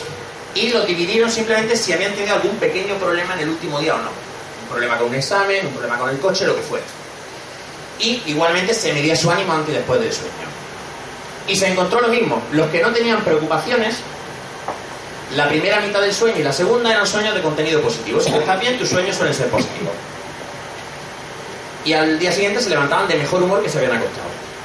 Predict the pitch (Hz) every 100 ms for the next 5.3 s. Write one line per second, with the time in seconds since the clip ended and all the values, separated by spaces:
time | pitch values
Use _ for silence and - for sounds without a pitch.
0 | - - - 160 170 170 233 196 165 165
1 | 143 151 147 127 139 156 190 104 - -
2 | - - 139 165 170 - 247 247 233 202
3 | 170 160 156 226 208 - 139 139 139 123
4 | 147 135 131 131 131 123 127 123 127 180
5 | 175 175 175